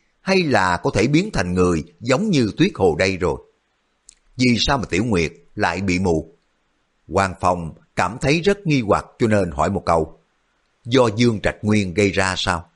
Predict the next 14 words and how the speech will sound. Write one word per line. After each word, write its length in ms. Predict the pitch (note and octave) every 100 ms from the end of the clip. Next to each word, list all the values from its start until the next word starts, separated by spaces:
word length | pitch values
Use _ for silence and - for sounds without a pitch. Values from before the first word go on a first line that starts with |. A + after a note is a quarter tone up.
| _ _ _ _ _ _ _
Không 260 | - D#3 A2
phải, 420 | D#2+ E2 B2 G3 - _ _
đó 200 | C3 D3
là 120 | G3+
do 140 | F#2 G2
cô 220 | - G#2+
ấy 320 | G2+ C3+ G#3 -
chọc 240 | F#2 F#2+ A#2+
mù 220 | G#2+ F2
mắt 140 | G#2 C3+
của 80 | C#3
Dương 180 | A#2+ F2
Trạch 140 | D2+
Nguyên 340 | G2+ G#2 G#2